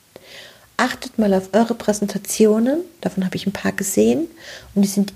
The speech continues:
immer wieder austauschbar. Bitte, bitte, bitte. Ihr könnt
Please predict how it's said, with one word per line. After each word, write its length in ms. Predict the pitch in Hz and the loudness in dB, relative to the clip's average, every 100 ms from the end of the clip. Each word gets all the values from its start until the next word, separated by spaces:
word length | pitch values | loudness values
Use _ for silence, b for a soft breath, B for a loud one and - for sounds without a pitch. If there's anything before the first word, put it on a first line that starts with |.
| - | 4
immer 400 | 247 226 226 226 - _ | 6 6 4 -2 -12 _
wieder 340 | 196 190 190 196 | 0 2 0 -2
austauschbar. 720 | 185 - - 190 - - 190 _ _ | -8 -8 -10 -10 -10 -14 -16 _ _
Bitte, 240 | 226 226 208 | -2 -2 -2
bitte, 300 | 214 208 208 | -2 -2 -4
bitte. 360 | 202 - 196 - B B _ | -4 -6 -10 -10 B B _
Ihr 80 | 202 | -6
könnt 540 | - 247 240 269 - | 0 2 2 0 -4